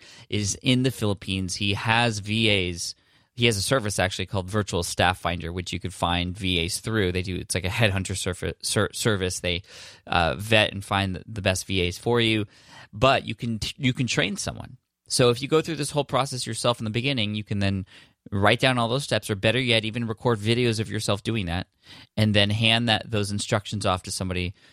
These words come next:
to then do your episodes from that point forward in the way that you want to. Um,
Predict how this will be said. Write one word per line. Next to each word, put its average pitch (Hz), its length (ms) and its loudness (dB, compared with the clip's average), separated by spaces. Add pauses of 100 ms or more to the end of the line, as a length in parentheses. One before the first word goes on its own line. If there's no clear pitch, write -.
(140)
to 107 100 0
then 90 420 0 (480)
do 98 80 2
your 87 640 0 (140)
episodes 87 580 -2
from 87 220 -4
that 82 200 -2
point 90 240 -4
forward 90 360 -2
in 156 180 2
the 135 100 4
way 104 160 0
that 98 160 0
you 95 120 -6
want 87 260 -6
to. - 180 -10 (460)
Um, 87 540 0